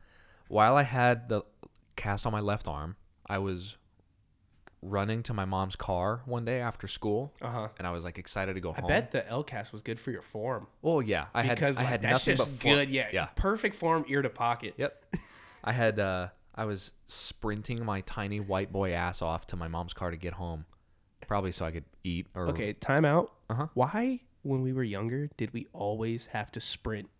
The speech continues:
Speaker 2: to the car?
Speaker 1: There were two modes of transportation for toddlers,
Speaker 2: <laughs>
Speaker 1: and it's walking slowly as hell or
Speaker 2: Or just
Speaker 1: full sprint.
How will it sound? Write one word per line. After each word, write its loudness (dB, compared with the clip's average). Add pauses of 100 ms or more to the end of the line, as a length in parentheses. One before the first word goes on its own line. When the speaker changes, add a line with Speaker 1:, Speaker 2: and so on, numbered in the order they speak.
(100)
Speaker 2:
to -6
the -12
car? -8
Speaker 1:
There 8
were 6
two 10
modes 4
of -10
transportation 2
for 2
toddlers, 4
Speaker 2:
<laughs> -8
Speaker 1:
and -2
it's -2
walking 2
slowly 0
as -4
hell 0
or 2
Speaker 2:
Or -6
just -6
Speaker 1:
full 8
sprint. 8